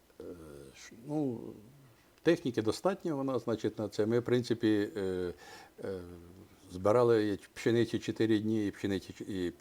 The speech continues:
теж чотири дні, це десь п'ятсот гектарів, значить, на цей, продуктивно, значить, все злажено, зроблено, значить, на цей, прекрасно. І якщо характерний цей рік, такого ще нікого не було, що сьогодні практично відходу на пшениці не було, вся пшениця як одна.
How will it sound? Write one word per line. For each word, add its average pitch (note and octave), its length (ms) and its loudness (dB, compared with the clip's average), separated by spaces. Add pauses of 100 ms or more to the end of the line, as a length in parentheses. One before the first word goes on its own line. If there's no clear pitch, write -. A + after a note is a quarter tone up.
(140)
теж F#2+ 260 0
чотири F#2 380 0
дні, A#2 160 -2
це - 120 -4
десь F#2 120 -4
п'ятсот F#2 360 -6
гектарів, G#2+ 440 -4
значить, F2+ 360 -10
на F2 100 -6
цей, F2+ 220 -8 (280)
продуктивно, A2 680 -2
значить, F#2+ 280 -6
все G2 180 -2
злажено, G2 420 -2
зроблено, G2 460 -6
значить, F2+ 360 -8
на F2 80 -8
цей, F2 180 -10
прекрасно. E2 460 -12 (580)
І A2 80 0
якщо A2+ 440 0
характерний B2 540 4
цей B2+ 140 2
рік, B2 100 -4
такого A2+ 300 2
ще A#2+ 140 -2
нікого A2+ 340 2
не A2+ 100 2
було, C3 260 -4
що A2 160 -4
сьогодні A2+ 280 2
практично A2 500 0
відходу A#2+ 340 2
на A#2 80 4
пшениці A2+ 380 0
не A2 60 2
було, G2 160 0
вся B2+ 180 0
пшениця A#2+ 360 0
як G#2+ 140 0
одна. F2+ 220 -4